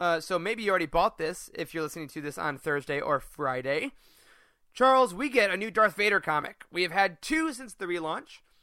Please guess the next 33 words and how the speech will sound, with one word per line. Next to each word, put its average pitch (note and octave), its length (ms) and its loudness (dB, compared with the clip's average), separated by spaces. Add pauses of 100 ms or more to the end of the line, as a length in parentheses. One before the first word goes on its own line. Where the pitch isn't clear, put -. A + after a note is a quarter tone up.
(140)
Darth F3+ 200 4
Vader E3 320 4
and D#3 260 -2
Darth D3 200 2
Vader, C#3+ 180 0
Dark D3 200 -2
Lord C#3+ 160 -2
of C3 60 -8
the C3 60 -8
Sith. - 360 -10 (760)
This A#3+ 160 -4
is A3+ 120 -10
Back C4 260 0
to G3 60 -20
Darth A3+ 200 0
Vader A3+ 180 0
number G#3+ 240 -4
one G3 220 -2
by F#3+ 140 0
Greg E3+ 380 -4
Pak G#3+ 340 2
and D#3 160 -6
Rafael F3 480 4
Ianco. D#3+ 580 0 (120)
I, E3 220 4 (480)
Ianco, F#3+ 380 -2 (100)
Ianco? A#3 420 2 (420)
I D#3 140 0 (320)
butchered E3+ 300 -4
that. C3+ 160 -4
I'm C3+ 80 -6
so G#3+ 240 2
sorry. D3+ 380 0